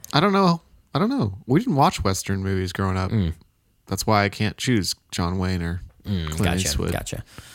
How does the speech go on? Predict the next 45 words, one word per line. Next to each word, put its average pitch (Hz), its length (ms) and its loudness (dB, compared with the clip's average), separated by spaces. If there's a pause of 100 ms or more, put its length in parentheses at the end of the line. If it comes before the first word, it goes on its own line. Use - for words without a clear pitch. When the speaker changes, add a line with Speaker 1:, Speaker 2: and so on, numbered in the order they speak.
(400)
Speaker 2:
Well, 151 260 8
these 180 280 6
are 208 40 6
good 202 160 4
movies. 98 320 4
You 117 60 2
should 120 220 -2
sit 139 140 2
down 135 120 2
and 131 80 0
watch 131 180 0
'em. 85 120 -2 (1080)
The 139 100 10
first 196 360 6
two 185 180 8
are 180 100 8
pretty, 143 340 4
like, 104 480 0 (220)
pretty 139 200 4
easy. 123 400 2
They're 147 140 4
not 123 160 4
very 120 180 4
long. 127 380 2 (560)
Good 180 160 4
and 208 80 6
Bad, 185 160 6
the 170 100 8
Ugly 117 340 8
is 101 120 4
a, 101 320 4 (140)
it's, - 280 -6
like, 110 180 2
almost 101 260 0
three 95 140 4
hours, 73 380 0
so 78 340 -2 (380)
Speaker 1:
Why? 117 400 -2 (180)
Speaker 2:
buckle 101 280 0
up 78 140 -2
for 101 100 -2
that 85 180 2
one. 104 200 -4
Speaker 1:
Is 110 140 -6
each, 117 180 -2